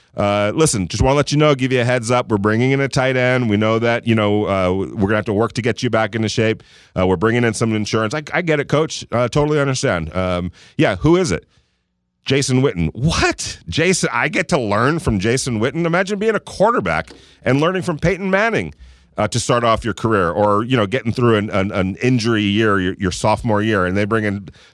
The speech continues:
Peyton Manning, uh, to be, uh, a guy that, that holds down the fort until you're ready. Are you kidding me? Come on. Like, like, and I, I, it would drive me nuts, 'cause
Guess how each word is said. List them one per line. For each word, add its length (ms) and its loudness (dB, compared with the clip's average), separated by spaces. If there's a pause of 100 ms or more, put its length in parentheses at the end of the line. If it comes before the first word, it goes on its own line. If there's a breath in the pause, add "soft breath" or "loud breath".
Peyton 300 -2
Manning, 420 -2 (420 soft breath)
uh, 260 0
to 160 -2
be, 480 0 (140)
uh, 320 -2
a 100 -2
guy 220 0
that, 200 -2
that 160 -2
holds 280 -2
down 180 0
the 60 -4
fort 280 -2
until 260 -2
you're 160 -2
ready. 340 -2
Are 100 0
you 100 -2
kidding 300 -2
me? 140 -2
Come 200 -2
on. 200 -6 (600)
Like, 380 -2
like, 200 0 (520)
and 160 0
I, 140 0
I, 240 -4 (120)
it 120 -2
would 180 -2
drive 300 2
me 120 2
nuts, 540 2
'cause 440 -2